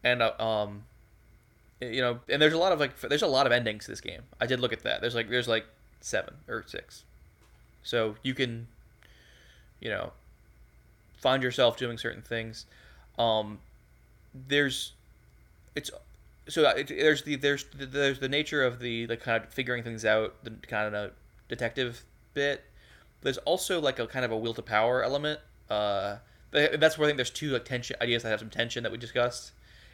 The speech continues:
And the first idea that I think is very obvious, and it's part of just Western R P Gs in a certain sense mechanically, so it's hard to get away from it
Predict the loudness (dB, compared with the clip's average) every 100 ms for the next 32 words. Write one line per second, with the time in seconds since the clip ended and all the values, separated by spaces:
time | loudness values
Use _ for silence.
0 | 0 0 0 2 2 4 0 2 0 0
1 | -2 -8 -2 2 2 0 -8 -2 0 2
2 | 2 0 -4 -6 -8 -8 -16 -20 -18 -8
3 | -8 0 4 4 4 -2 0 0 0 -4
4 | -6 -12 -16 -12 -10 -8 -10 -14 -10 -6
5 | -4 -4 -6 -14 -18 -20 -20 -20 -20 -20
6 | -14 -2 -2 -2 -6 -4 2 2 0 -6
7 | -8 -14 -20 -20 -14 -6 -6 0 2 2
8 | 0 -4 -4 -4 -6